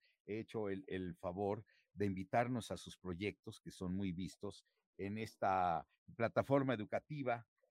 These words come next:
eh, de, de alta tecnología y alta calidad, que está auspiciada, uno, por la Universidad de Harvard, dos, la Universidad Nacional Autónoma de México,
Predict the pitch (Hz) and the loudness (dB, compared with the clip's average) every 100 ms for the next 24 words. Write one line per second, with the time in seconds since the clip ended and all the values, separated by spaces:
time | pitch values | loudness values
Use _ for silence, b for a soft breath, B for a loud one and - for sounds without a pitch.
0 | _ 92 95 95 92 92 95 92 101 92 | _ -2 2 4 4 2 0 0 -2 0
1 | 95 107 110 - 98 95 92 - 90 98 | 2 4 4 2 4 4 2 0 -2 0
2 | 98 - 110 107 101 101 90 95 101 104 | 0 -2 -2 0 0 -2 -2 -2 -2 0
3 | 101 104 104 - b b b - 104 104 | 4 4 4 -2 b b b -2 0 0
4 | - 131 131 - 139 - 127 127 131 - | 2 0 0 -2 -4 2 4 6 4 4
5 | 139 139 135 - 113 101 98 101 95 - | 4 6 4 2 2 2 4 4 2 0
6 | 101 107 101 - 143 147 143 107 123 131 | 2 2 0 -2 2 4 4 4 2 0
7 | _ b b b 92 92 127 131 127 107 | _ b b b -4 4 4 4 2 2
8 | 101 95 110 107 113 110 - 98 101 101 | 2 0 0 2 2 0 -2 0 2 0
9 | - 107 104 95 90 92 107 127 - 120 | 0 -2 0 0 0 0 0 -2 -4 -10
10 | - 110 117 | -6 0 0